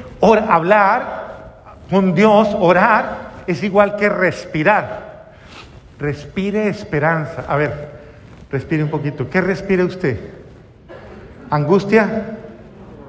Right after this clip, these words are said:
¿No? ¿Ahora qué respira? Respire. ¿Hambre? ¿Qué respira? Sí, por allá hay hambre. Sí, claro. Pero me gusta porque la niña es sincera, dice, "Es hambre".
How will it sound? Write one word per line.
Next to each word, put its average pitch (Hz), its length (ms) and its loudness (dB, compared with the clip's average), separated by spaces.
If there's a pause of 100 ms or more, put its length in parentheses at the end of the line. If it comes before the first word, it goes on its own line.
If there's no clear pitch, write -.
(640)
¿No? 196 420 2 (800)
¿Ahora 156 280 6
qué 175 120 2
respira? 160 520 2 (920)
Respire. 143 460 4
¿Hambre? 202 460 2 (380)
¿Qué 165 80 4
respira? 156 460 0 (1800)
Sí, 185 240 6 (220)
por 147 140 6
allá 151 300 4
hay 180 120 2
hambre. 151 360 0 (220)
Sí, 139 180 -6
claro. 170 400 -2 (480)
Pero 156 140 4
me 156 120 4
gusta 160 280 2
porque 180 200 -2
la 156 100 4
niña 156 220 0
es 156 80 -4
sincera, 170 480 -2
dice, 147 400 -2
"Es 135 120 -8
hambre". 143 280 -2